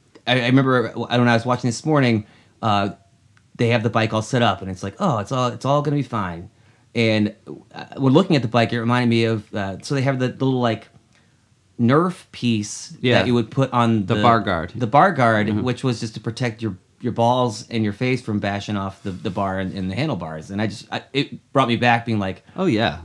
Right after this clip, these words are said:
Speaker 1: I, as a kid, chipped one of my teeth on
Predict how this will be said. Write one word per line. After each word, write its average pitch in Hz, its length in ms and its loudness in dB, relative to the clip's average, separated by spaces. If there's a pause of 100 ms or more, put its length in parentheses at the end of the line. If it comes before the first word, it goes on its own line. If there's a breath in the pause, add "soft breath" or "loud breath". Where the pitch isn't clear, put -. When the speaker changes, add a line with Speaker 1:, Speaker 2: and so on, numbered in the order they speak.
Speaker 1:
I, 170 440 4
as 120 100 -6
a 127 60 -8
kid, 202 340 -2
chipped - 300 -6
one 143 60 0
of 131 40 2
my 113 160 0 (140)
teeth - 480 -10 (180)
on 143 300 2